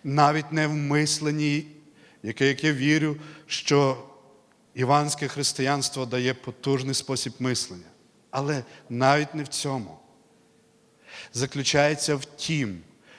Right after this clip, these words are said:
щоб ми зрозуміли, Він є Господь.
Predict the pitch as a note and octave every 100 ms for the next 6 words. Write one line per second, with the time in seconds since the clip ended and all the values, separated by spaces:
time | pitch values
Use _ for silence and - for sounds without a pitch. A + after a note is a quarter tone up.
0 | - - C3+ A#2+ A2+ A2+ D3+ D3+ D#3 D3
1 | D#3 C#3+ C3+ B2 G2 D#2+ C#2 _ _ _
2 | _ _ _ _ _ _ _ _ _ _
3 | _ _ _ - D2+ G2+ C#3+ D3 C#3+ C#3
4 | C#3 - - F2+ G#2+ C#3 C#3 C3+ B2 -
5 | - - A#2 C3+ - C#3 B2+ F2+ -